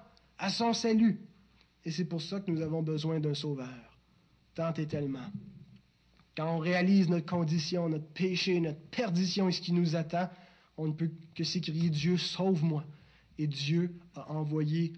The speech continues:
un sauveur dans le monde. Il n'a pas laissé le monde dans, dans, dans cet état lamentable. Dieu a eu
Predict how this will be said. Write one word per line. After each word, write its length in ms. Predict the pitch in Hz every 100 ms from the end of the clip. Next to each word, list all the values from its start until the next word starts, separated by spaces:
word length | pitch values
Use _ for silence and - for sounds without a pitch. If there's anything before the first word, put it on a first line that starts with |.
| -
un 120 | 151
sauveur 520 | 147 180 180 185 180
dans 120 | 165
le 140 | 165 160
monde. 300 | 151 143 143 -
Il 100 | 151
n'a 120 | 156
pas 140 | 151 170
laissé 280 | 170 160 165
le 100 | 165
monde 340 | 165 175 170 170 - - -
dans, 260 | 160 165 160
dans, 200 | 160 156
dans 160 | 160
cet 240 | 151 160 - -
état 460 | 196 202 196 180 - - - _ -
lamentable. 760 | 170 185 196 185 185 190 180
Dieu 220 | 156 185 208
a 20 |
eu 280 | 196 190